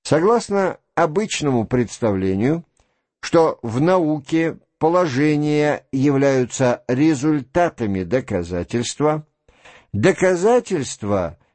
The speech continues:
есть движение усмотрения, приведение в связь через опосредование. Диалектика вообще есть а.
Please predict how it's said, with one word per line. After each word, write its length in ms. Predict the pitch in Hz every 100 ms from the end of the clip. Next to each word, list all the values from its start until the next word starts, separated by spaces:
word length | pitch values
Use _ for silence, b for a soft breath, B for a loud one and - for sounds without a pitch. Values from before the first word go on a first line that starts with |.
| -
есть 560 | 95 147 208 - - -
движение 1200 | 117 107 156 202 180 160 208 226 208 147 120 107 98
усмотрения, 1040 | 120 113 - 113 104 95 92 82 69 64 - _ _ B B B
приведение 880 | 131 156 165 151 208 214 196 180 160
в 100 | -
связь 800 | - 127 123 190 220 - - _ _
через 480 | - 170 175 170 - - -
опосредование. 1500 | 151 175 - 175 - - 160 196 123 98 87 78 78 69 - _ _ _ _ _ _ _ -
Диалектика 1120 | 95 127 131 123 127 185 214 - 151 - 110
вообще 680 | 104 110 98 - - 110 98
есть 680 | 90 117 127 - - - _ _
а. 320 | 127 131 90